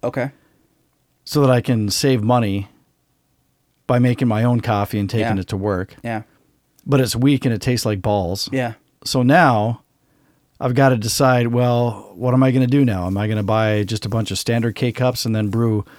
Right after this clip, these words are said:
Speaker 2: two of those instead of a, a carafe, or, you know, what?
Speaker 1: Uh-huh.
Speaker 2: Know what I'm saying?
Speaker 1: I do.
Speaker 2: That's totally off topic. I'm just
Speaker 1: I'm not a
Speaker 2: uh,
Speaker 1: Keurig, Keurig?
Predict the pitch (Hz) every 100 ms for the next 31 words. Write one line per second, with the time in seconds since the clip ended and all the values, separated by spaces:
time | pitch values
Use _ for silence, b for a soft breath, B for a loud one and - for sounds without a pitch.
0 | b b b b _ 156 147 123 127 135
1 | 123 117 123 120 110 101 104 107 - 110
2 | 107 117 135 - 107 110 104 101 95 92
3 | 85 107 98 92 82 - - 117 101 -
4 | - - 127 131 - _ _ 131 127 117
5 | - 120 131 131 139 127 127 - _ _
6 | _ _ _ _ _ _ _ _ _ _
7 | _ _ _ _ _ _ 175 165 - -
8 | 175 139 127 101 - 127 98 95 87 117
9 | 117 110 190 208 220 214 180 - - 185
10 | 175 139 - - - 165 180 226 226